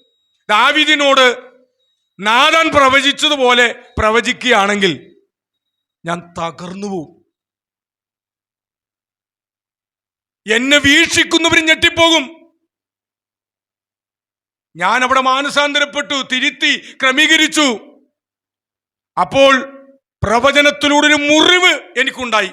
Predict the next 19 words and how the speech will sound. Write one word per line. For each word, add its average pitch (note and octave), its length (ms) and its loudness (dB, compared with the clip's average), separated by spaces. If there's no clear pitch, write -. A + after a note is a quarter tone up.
ആ G3+ 120 -2
മുറിവിലൂടെ A3+ 600 -4
എന്തു A3 160 0
പോവും? G#3 380 -2
രക്തമൊഴുകാൻ F3 880 -12
തുടങ്ങും. C#3+ 320 -14
രക്തം F#3+ 520 -4
പോയി, G#3 160 -2
പോയി, A3+ 300 -6
പോയി C4+ 360 -2
ആ E3+ 120 -4
മനുഷ്യൻ F#3 460 -10
മരിക്കും. F3 540 -8
അതുകൊണ്ടാണ് G#3+ 540 -2
ഓപ്പറേഷൻ B3 880 0
ചെയ്യുന്ന, A#3+ 720 -2
ഓപ്പറേഷൻ C4 520 2
ചെയ്തു C4 360 2
കഴിഞ്ഞാൽ B3+ 500 0